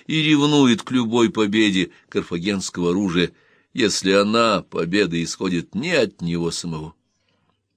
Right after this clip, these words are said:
Словом, и те на Капитолии, и эти в Карфагене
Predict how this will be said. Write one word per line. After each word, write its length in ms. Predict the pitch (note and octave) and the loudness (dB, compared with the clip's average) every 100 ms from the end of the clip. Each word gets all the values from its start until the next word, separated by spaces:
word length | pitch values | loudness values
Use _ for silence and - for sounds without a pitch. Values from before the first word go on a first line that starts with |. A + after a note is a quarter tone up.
| _ | _
Словом, 480 | - - F#2+ E2+ D#2+ | -16 -6 -2 -2 -4
и 60 | D#2 | -8
те 460 | - - G#3 A3 - | -4 2 4 2 -4
на 140 | - F3 | -8 -6
Капитолии, 760 | E3+ E3 D3+ C3+ B2+ A2 G2+ - - - - | -6 -8 -4 2 4 4 0 -4 -20 -20 -6
и 220 | F2 F#2+ | -2 -2
эти 640 | F#2 A2 B2+ - - E2+ - | 0 0 0 0 -4 -6 -8
в 80 | - | -10
Карфагене 760 | - E2 F2 E2+ F#2+ G2+ F#2 | -6 -6 -6 -2 0 2 0